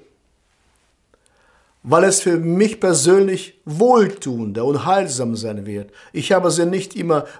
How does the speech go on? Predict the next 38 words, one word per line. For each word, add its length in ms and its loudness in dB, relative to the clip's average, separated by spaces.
bei 180 2
mir 160 -6
zu 220 -6
Hause, 500 0
auch 160 -8
im 100 -4
Schlafzimmer, 580 0
wenn 100 -4
ich 120 -6
schlafe, 340 -4
bin 160 -6
ich 160 -6
alleine 360 -2
ohne 300 -4
sie, 320 -6
denke 360 -2
nicht 180 -8
über 220 -6
sie. 320 -8
Oder 460 4
weil 240 4
ich 240 0
sehr 320 2
eigene 360 4
Geschichten 760 -4
haben, 320 4
so 220 4
wie 100 0
ich. 280 0
Sie 120 4
haben 200 4
genau 380 2
ihre 200 0
Erfahrungen, 720 2
unsere 240 -6
Geschichte. 680 -10
Und 200 0
weil 260 2